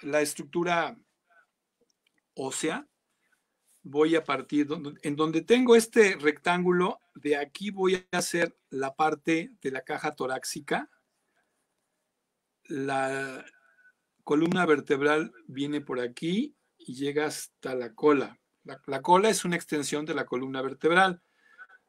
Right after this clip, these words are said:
Por eso a pobres perros los que les cortan la cola no se vale. Les están cortando la columna vertebral.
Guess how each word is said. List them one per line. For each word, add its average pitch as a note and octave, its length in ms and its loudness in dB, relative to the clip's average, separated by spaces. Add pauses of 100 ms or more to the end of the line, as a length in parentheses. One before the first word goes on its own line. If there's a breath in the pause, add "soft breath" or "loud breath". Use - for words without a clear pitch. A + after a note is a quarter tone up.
Por D#3 160 4
eso E3+ 180 2
a F#3 80 -2
pobres F3 280 -2
perros E3+ 260 -2
los D3+ 220 -2
que C#3+ 100 -8
les C#3+ 120 -4
cortan E3 320 0
la C#3 120 0
cola D3+ 300 0
no C#3+ 100 -8
se - 140 -14
vale. B2 340 -8 (800)
Les C#3 120 -10
están D3+ 260 -6
cortando C#3+ 400 -4
la A#2+ 120 -6
columna C3 340 -6
vertebral. A#2 560 -8